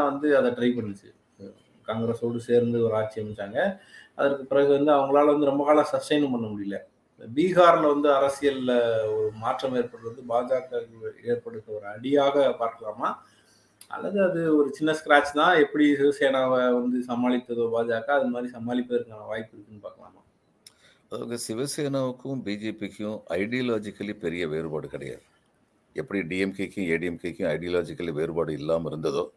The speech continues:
Speaker 2: ஜெயலலிதா பீரியட் வரைக்கும், அந்த மாதிரி வந்து ஐடியாலஜிக்கலி சிவசேனாவுக்கும் பி ஜே பிக்கும் வேறுபாடு கிடையாது. அதனால இப்ப வீர சவர்க்கார்னு சொல்லி சிவசேனா பாராட்டுறாங்க சவர்க்காரை,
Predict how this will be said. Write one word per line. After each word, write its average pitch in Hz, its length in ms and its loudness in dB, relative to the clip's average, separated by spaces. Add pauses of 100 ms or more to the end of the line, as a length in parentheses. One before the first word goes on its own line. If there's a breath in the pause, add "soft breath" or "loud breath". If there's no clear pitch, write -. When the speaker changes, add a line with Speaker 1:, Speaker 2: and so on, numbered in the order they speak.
(160)
Speaker 2:
ஜெயலலிதா 80 400 -2
பீரியட் 76 260 -6
வரைக்கும், 69 400 -6 (400 soft breath)
அந்த 87 220 0
மாதிரி 98 220 4
வந்து 82 220 0
ஐடியாலஜிக்கலி 120 640 2 (100)
சிவசேனாவுக்கும் 101 600 -2
பி 87 100 -4
ஜே 80 160 -4
பிக்கும் 82 260 -12
வேறுபாடு 87 380 -2
கிடையாது. 69 300 -10 (340 soft breath)
அதனால 123 300 6
இப்ப 117 160 2
வீர 131 260 4 (120)
சவர்க்கார்னு 113 440 6
சொல்லி 107 380 -2
சிவசேனா 101 500 0
பாராட்டுறாங்க 87 640 2
சவர்க்காரை, 78 460 -8